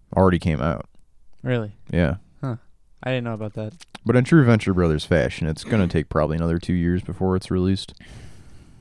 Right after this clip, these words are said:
Speaker 2: Have you heard, this is unrelated to Adult Swim at all, but did you see Ben Affleck's got a new project out? The origin story of Jordans?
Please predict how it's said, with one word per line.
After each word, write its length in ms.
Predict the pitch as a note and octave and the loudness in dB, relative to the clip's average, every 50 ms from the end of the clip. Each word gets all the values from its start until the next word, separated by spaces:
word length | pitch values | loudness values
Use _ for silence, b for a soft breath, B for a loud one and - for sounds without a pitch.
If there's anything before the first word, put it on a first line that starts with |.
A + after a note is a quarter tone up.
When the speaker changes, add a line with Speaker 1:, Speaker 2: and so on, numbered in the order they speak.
| B B B B - - - - - - - - D3 | B B B B -16 -16 -16 -16 -18 -20 -12 -8 -4
Speaker 2:
Have 100 | C#3 C3 | -2 -2
you 160 | C#3+ D#3 D#3 | 0 0 0
heard, 320 | D3 D3 D3 C#3+ C#3+ C3+ | 0 0 0 -2 -2 -4
this 100 | C3+ C#3 | -6 -8
is 100 | C3+ A#2+ | -4 -2
unrelated 460 | A#2+ A#2+ A#2 A2+ A2+ A2+ A2+ A2+ A2+ A2 | 0 0 0 0 0 0 0 -2 -2 -4
to 80 | G#2+ | -4
Adult 260 | G#2+ A2 A2 A2 G#2+ | -4 -4 -4 -6 -6
Swim 180 | - - A2+ A2 | -8 -10 -10 -8
at 60 | A2 | -8
all, 200 | A2+ A2+ A2+ A2+ | -8 -8 -10 -10
but 120 | A2 A2+ A2 | -10 -10 -10
did 80 | A2 A2+ | -10 -12
you 80 | A#2 | -12
see 180 | A#2 - C3 A#2+ | -10 -10 -8 -6
Ben 180 | G#2+ A#2 A#2 | -6 -4 -4
Affleck's 440 | A#2 A#2 B2 - - C3+ C3+ C3 - - | -4 -6 -6 -8 -8 -8 -8 -8 -10 -12
got 200 | C3 - C#3+ C#3+ | -10 -8 -8 -8
a 40 | |
new 140 | D3 D3 D3 | -8 -10 -10
project 460 | C#3+ - D#3 D#3 D3+ D3+ D#3+ D#3 - D#3+ | -10 -10 -10 -10 -10 -10 -12 -12 -10 -10
out? 220 | D#3+ E3 D#3+ - - - - - - - _ _ _ _ _ - - | -10 -10 -12 -14 -16 -20 -20 -20 -20 -20 _ _ _ _ _ -20 -12
The 100 | - A#2 | -8 -6
origin 360 | A2+ A2 A#2+ B2 B2 A#2+ B2 A#2+ | -4 -2 -2 -2 -4 -4 -8 -10
story 480 | - - B2 A#2+ A#2+ B2+ B2+ B2 A#2+ A#2 | -10 -8 -6 -6 -4 -4 -4 -4 -4 -4
of 220 | A2 G#2+ G#2+ G#2 | -6 -6 -8 -10
Jordans? 560 | G#2 A2 A2 A2+ B2 B2+ C#3+ D3 C#3+ - - | -8 -8 -6 -6 -6 -8 -10 -12 -14 -16 -20